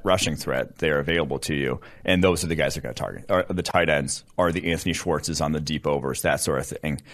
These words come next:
So that's kind of their offense right now. The drop back sort of traditional passing game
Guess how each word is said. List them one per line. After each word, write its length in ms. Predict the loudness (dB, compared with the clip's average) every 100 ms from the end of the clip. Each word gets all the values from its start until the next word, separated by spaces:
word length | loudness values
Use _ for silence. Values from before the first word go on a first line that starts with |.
| -20 -2
So 120 | 4
that's 240 | 6 4
kind 340 | 4 2 4 2
of 280 | 0 0 0
their 160 | 4
offense 400 | 4 4 0 2
right 120 | 2
now. 140 | 4 2
The 100 | 0
drop 380 | 2 2 2 2
back 340 | 2 2 -2
sort 260 | 0 2 2
of 280 | 0 -4 -14 -20 -20 -12
traditional 680 | -2 -2 2 4 4 2 0
passing 480 | 0 0 2 2 2
game 360 | 4 4 4